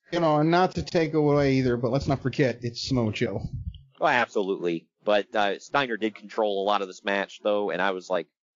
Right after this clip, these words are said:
Speaker 2: "Wow, he could still do it." But anyway, we go to the back now with Jeremy Borash standing by with Christian Cage. Cage cuts a pretty hilarious promo and shows how, that shows how damn good he is. He said, "No champion has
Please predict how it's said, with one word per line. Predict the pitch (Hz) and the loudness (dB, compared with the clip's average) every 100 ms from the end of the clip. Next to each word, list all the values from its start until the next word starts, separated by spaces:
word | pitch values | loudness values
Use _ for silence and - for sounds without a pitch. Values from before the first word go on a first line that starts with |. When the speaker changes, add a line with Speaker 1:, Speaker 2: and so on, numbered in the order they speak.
| - | -4
Speaker 2:
"Wow, | 92 113 80 | 0 0 0
he | 92 95 90 _ _ _ - | -4 -6 -8 _ _ _ -12
could | - | -10
still | - 117 110 | -4 0 0
do | 90 92 82 | 0 0 0
it." | - _ _ _ _ _ _ _ | -4 _ _ _ _ _ _ _
But | 139 151 | 0 2
anyway, | 135 107 107 | 0 0 0
we | 120 | 0
go | 190 294 | 0 0
to | |
the | 262 | 0
back | 190 196 190 | 0 -2 -4
now | 185 185 185 175 | -6 -2 -2 0
with | 143 - | -2 -2
Jeremy | - 202 180 | -4 -4 -2
Borash | 143 170 165 160 | 0 0 0 -4
standing | - 165 | -8 -4
by | 160 151 | -2 -2
with | 120 | -2
Christian | - 180 - 139 117 | -6 -6 -8 -10 -8
Cage. | - 160 160 160 160 - _ _ _ - | -2 0 0 0 -2 -8 _ _ _ -4
Cage | 185 185 - | -2 -2 -2
cuts | 160 - | -4 -4
a | |
pretty | - 143 | -4 -2
hilarious | 127 123 123 120 | 0 0 0 -2
promo | - 120 117 117 120 _ _ _ | -2 -2 2 0 0 _ _ _
and | 101 104 | -12 -2
shows | 156 143 | 0 0
how, | 143 131 - | 2 0 -2
that | 120 113 - | -2 -4 0
shows | 143 131 | 0 2
how | 117 | 0
damn | 98 113 107 | 0 -2 -4
good | 95 101 | -2 -2
he | 95 95 | 0 0
is. | 98 95 _ _ _ _ _ | 0 -2 _ _ _ _ _
He | - 131 | -4 -2
said, | - 139 127 - _ _ | 2 2 2 -4 _ _
"No | 151 247 | 0 0
champion | - 208 214 196 190 180 | 0 -4 -4 -2 -4 -4
has | 147 117 | -4 -4